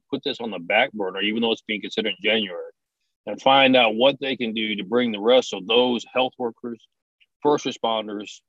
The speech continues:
into compliance. You know what they've done. They've taken the position that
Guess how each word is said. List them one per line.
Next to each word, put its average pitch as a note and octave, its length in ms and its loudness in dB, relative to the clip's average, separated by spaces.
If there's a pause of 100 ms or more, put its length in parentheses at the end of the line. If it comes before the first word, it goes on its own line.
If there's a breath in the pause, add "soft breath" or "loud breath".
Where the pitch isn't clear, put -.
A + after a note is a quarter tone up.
(440)
into C#3 220 2
compliance. G#2 640 -4
You G2+ 120 -8
know A2+ 140 4
what C3 140 2
they've G#2+ 240 0
done. G2 280 -2
They've F#2+ 140 -6
taken B2 320 -2
the A2+ 60 -2
position G2 560 -6
that F#2 160 -6